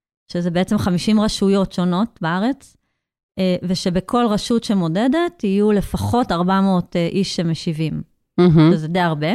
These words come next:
Speaker 2: מהמם.
Speaker 1: אבל ככה זה מובהק ותקף וכל הדבר הזה. אה, ועמדנו ביעדים כמעט, אני, מדדו השנה באלפיים עשרים סלש קצת עשרים ואחת, מדדו ארבעים וחמישה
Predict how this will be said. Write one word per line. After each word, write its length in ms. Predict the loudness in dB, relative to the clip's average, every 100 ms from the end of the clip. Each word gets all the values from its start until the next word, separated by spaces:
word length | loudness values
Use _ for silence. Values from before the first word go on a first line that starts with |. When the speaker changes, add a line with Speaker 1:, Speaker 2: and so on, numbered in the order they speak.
| 2
Speaker 2:
מהמם. 400 | 4 6 6 6
Speaker 1:
אבל 180 | 2 0
ככה 300 | -2 -2 -2
זה 100 | 0
מובהק 480 | 0 0 0 0 -2
ותקף 460 | -4 -4 -2 -2 -2
וכל 200 | -4 -4
הדבר 200 | -2 -4 -4
הזה. 180 | -4 -4 -8 _ _ _ _ _ -4
אה, 120 | -2
ועמדנו 520 | 0 2 2 2 2 2
ביעדים 880 | 2 2 0 2 2 4 4 2 -2
כמעט, 600 | -4 -4 -2 -2 -2 -2
אני, 220 | -4 -4 -6 -12 _ _ -20 -18 -12
מדדו 500 | -4 -2 0 2 2
השנה 560 | 2 0 0 2 2 0 -2
באלפיים 720 | -2 -2 -2 0 0 2 2 0 0 0 -4
עשרים 760 | -8 -8 -6 0 2 2 2 0
סלש 520 | -2 -2 -2 -2 -10
קצת 360 | -14 -6 -4 -4
עשרים 300 | -4 -2 -2
ואחת, 420 | -2 -2 -4 -6 -20 _ _ _ _ -4
מדדו 760 | -2 0 0 2 2 2 2 0
ארבעים 360 | -2 0 2 0
וחמישה 580 | 0 0 0 -2 -2